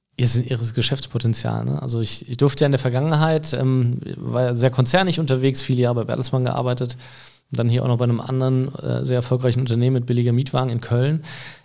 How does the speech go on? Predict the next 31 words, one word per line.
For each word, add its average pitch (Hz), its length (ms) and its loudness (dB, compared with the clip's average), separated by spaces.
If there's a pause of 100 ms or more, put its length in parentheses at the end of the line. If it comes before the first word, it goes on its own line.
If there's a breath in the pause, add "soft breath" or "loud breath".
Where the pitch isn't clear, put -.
(140)
Ähm, 123 320 2 (280)
das - 240 2 (100)
<coughs> - 80 -14
Wachstumspotenzial 135 1500 0 (360)
und 127 460 0
das - 220 -4
Geschäftspotenzial 135 880 0
von 123 160 0
Schüttflix 135 380 0
ist 127 60 -2
einfach 120 240 -2
gigantisch. 113 580 -4
Also 107 180 -6
das 113 180 0
war - 200 0
einer 139 180 4
der 143 140 0
Hauptfaktoren, 151 720 -2 (600 loud breath)
äh, 123 200 2
der 123 120 2
mich 123 220 2
getrieben 139 320 0
hat, 123 80 2
wo 123 60 2
ich 120 60 0
gesagt 127 140 4
habe, 123 140 0
okay, 127 260 2
in 127 200 2
der 131 140 4
Branche 135 380 2